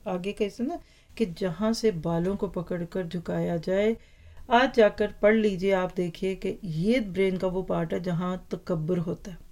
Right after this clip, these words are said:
खुद के कुछ होने का एहसास, खुद को बड़ा करना। तभी तो आप कहते हैं ना, इज्जत का मसला है, पेशानी का मसला। और अल्लाह ने फरमा भी दिया कि नासियतिन कासिबतिन खातिया, झूठी पेशानी,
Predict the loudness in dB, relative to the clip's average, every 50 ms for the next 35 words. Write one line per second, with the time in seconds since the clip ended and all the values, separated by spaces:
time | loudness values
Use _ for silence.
0 | -20 -20 -20 -2 4 6 6 6 6 4 4 4 4 4 4 2 0 0 -2 -2
1 | -2 0 0 0 0 -2 -2 -4 -4 -6 -6 -6 -6 -8 -8 -8 -6 -6 -6 -8
2 | -8 -10 -12 -16 -18 -20 -20 -20 -20 -20 _ -20 -6 -2 -2 -2 0 2 2 2
3 | 2 2 2 0 0 0 -2 -2 -2 -2 -4 -4 -6 -10 -20 -20 -12 2 4 4
4 | 6 6 4 2 2 2 2 2 2 0 0 -2 -2 -2 0 0 0 0 -2 -2
5 | -2 -2 -2 -2 -2 -4 -4 -4 -6 -6 -4 -2 -2 -2 0 0 0 0 0 -2
6 | -2 -2 -2 -2 -2 -4 -4 0 2 2 2 2 0 -8 _ -20 -4 2 6 8
7 | 8 8 8 8 6 6 6 4 2 0 -2 0 2 2 2 2 2 2 2 2
8 | 0 0 0 -2 -2 -2 -2 -2 0 0 2 2 2 0 0 -2 -2 0 -2 -2
9 | 0 0 0 2 2 2 0 -2 -2 -2 -2 -2 -2 -4 -4 -6 -4 -2 -2 -4
10 | -2 -2 -2 -2 -2 -4 -6 -6 -6 -4 -4 -4 -6 -6 -8 -6 -6 -6 -8 -10
11 | -14 -16 -12 -10 -8 -4 0 0 0 0 2 2 2 4 4 2 2 4 4 6
12 | 6 6 6 4 4 2 0